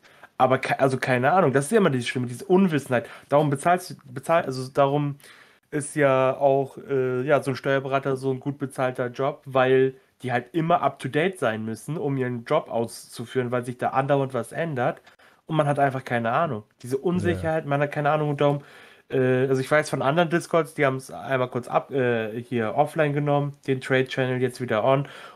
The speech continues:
Speaker 1: und bei uns ist das aktuell so, wir wissen's nicht, wir wissen's nicht, darum einfach erstmal lassen.
Speaker 2: Ja, macht schon Sinn. Also ich geh mal sehr stark davon aus, dass dann, wenn dann Discord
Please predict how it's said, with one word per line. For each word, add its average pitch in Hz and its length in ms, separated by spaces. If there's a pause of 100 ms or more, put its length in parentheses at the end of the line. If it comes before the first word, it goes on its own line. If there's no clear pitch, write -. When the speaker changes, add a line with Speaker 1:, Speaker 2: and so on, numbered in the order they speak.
Speaker 1:
und 131 320
bei 123 160
uns 135 200
ist 139 100
das 135 140
aktuell 127 320
so, 127 240
wir 135 360
wissen's 147 380
nicht, 113 300
wir 139 120
wissen's 147 360
nicht, 151 240
darum 143 260
einfach 139 320
erstmal 135 360
lassen. 123 380 (200)
Speaker 2:
Ja, 117 420
macht 117 240
schon 107 160
Sinn. 104 160
Also 113 160
ich 117 100
geh 131 120
mal 123 160
sehr 117 180
stark 113 320
davon 107 260
aus, 107 220
dass - 160
dann, 101 160
wenn 104 140
dann 98 160
Discord 117 640